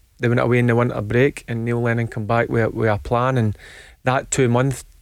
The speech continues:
to football gets stopped with the, the, the coronavirus. Celtic were a different animal, so I think some people have got short memories. He, he can go and change it. He's just gone through a tough time. He's proven in the past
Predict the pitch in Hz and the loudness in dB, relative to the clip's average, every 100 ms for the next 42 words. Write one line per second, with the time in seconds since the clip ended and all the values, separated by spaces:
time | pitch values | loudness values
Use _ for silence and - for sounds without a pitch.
0 | _ - 120 131 113 117 110 117 - 127 | _ -4 -2 0 2 2 2 -2 -2 2
1 | 127 - 120 113 107 107 107 110 113 113 | 2 2 0 2 2 -2 -4 -6 -6 -8
2 | 117 127 143 135 143 151 139 - - - | -2 0 0 2 2 2 -2 -10 -20 -20
3 | - _ - 147 147 - 139 120 110 127 | -20 _ -4 -2 0 0 0 0 0 -2
4 | 113 120 120 147 147 123 - 131 - 135 | -2 -4 -2 0 0 0 2 0 2 -2
5 | 165 180 - - 151 143 143 123 117 110 | -2 -2 -4 -2 -2 0 2 2 0 -2
6 | - 127 127 117 127 151 139 127 - 131 | 0 0 0 2 2 2 0 0 0 0
7 | - - 147 170 175 170 147 160 151 131 | -2 0 0 2 2 2 0 0 0 0
8 | - 117 156 - 165 - 123 - 120 - | -2 -4 -4 -4 -6 -2 -2 0 -4 -2
9 | 117 127 139 113 - 151 156 139 110 - | 0 0 0 -4 0 0 0 0 0 0
10 | 120 131 - | 0 0 -4